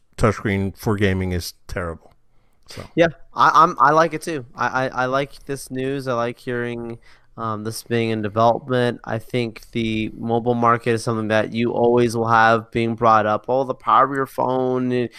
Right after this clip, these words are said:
Speaker 2: can, you know, is gonna take over the consoles," and you always see these kind of conversations and whatever, right? And that's a debate for another <laughs> podcast. But, you know, seeing, um, that Microsoft is, is trying to bring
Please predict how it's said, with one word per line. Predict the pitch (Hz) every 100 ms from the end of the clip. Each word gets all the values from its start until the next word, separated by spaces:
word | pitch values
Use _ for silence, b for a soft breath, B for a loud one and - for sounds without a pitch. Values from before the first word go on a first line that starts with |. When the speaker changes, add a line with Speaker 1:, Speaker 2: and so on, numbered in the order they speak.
| B B
Speaker 2:
can, | - 135 135 135 117
you | 135
know, | 135
is | 120
gonna | 135 135
take | 151 139
over | 135 135 120 135
the | 135
consoles," | 139 120 131 123 127 120
and | 127
you | 131
always | 135 127
see | 127
these | 123
kind | 139 127
of | 123
conversations | 135 123 123 117 113 113 110 110
and | 117
whatever, | 110 104 104 107
right? | 107 110 110
And | 110
that's | 117 123
a |
debate | 104 104 110 -
for | 113
another | 107 104 107 -
<laughs> | -
podcast. | 131 - 131 117 - 120 110 -
But, | 123 113 - B B B -
you | 135
know, | 131 127 127 -
seeing, | - - 170 180 175 156 143 135 - b b b -
um, | 127 123 120 110
that | 117
Microsoft | 117 123 123 127 - 117 113 -
is, | 113 107
is | 117 110 - -
trying | - 127 123
to | 113
bring | 101 113 127 131 120 117 117